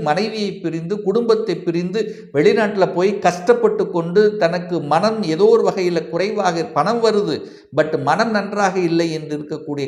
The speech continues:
கடகராசி என்பவர்கள் இப்ப குடும்பத்தோடு சேரக்கூடிய ஒரு காலகட்டம் உங்களுக்கு வந்து விட்டதுன்னு தான் நான் சொல்லுவேன். அப்ப கடகராசி என்பர்களுக்கு ஏற்றத்தை கொடுக்கக்கூடிய, மன மகிழ்ச்சியை கொடுக்கக்கூடிய ஒரு நல்ல காலகட்டம்,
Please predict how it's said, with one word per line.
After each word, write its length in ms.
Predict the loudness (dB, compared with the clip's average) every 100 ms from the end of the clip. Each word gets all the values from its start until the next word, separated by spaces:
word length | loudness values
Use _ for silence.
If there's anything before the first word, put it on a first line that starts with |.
| -2
கடகராசி 440 | 0 2 0 0 -4
என்பவர்கள் 380 | -2 -2 -2 -4
இப்ப 160 | -6 -4
குடும்பத்தோடு 640 | -4 2 2 2 2 0 -2 -4
சேரக்கூடிய 720 | -2 -2 -4 -6 -6 2 2 2 -4 -6 0
ஒரு 100 | 0 2 4
காலகட்டம் 600 | 4 4 0 0 -2 -2
உங்களுக்கு 340 | 0 0 2 2 2
வந்து 220 | 2 0 -2
விட்டதுன்னு 500 | -2 -2 -2 -4 -4
தான் 120 | -6
நான் 140 | -8 -8
சொல்லுவேன். 340 | -8 -6 -8 -10 -20 _ _ _ _ _ _ _ _ _ _ -12
அப்ப 140 | -8 -6 -4
கடகராசி 600 | -2 -2 2 2 0 -2 -4
என்பர்களுக்கு 680 | -4 -6 -6 -8 -8 -8 -8 -10 -16 _ 0 0
ஏற்றத்தை 360 | 2 -2 -4 -6
கொடுக்கக்கூடிய, 680 | -6 -6 -8 -10 -10 -6 -4 -4 -6 -12 -8
மன 140 | -4 -2
மகிழ்ச்சியை 500 | 2 2 2 -4 -4
கொடுக்கக்கூடிய 580 | -4 -6 -8 -12 -8 -6 -4
ஒரு 100 | -4 -6
நல்ல 220 | -6 -6 -2
காலகட்டம், 580 | -2 -2 -4 -6 -6 -8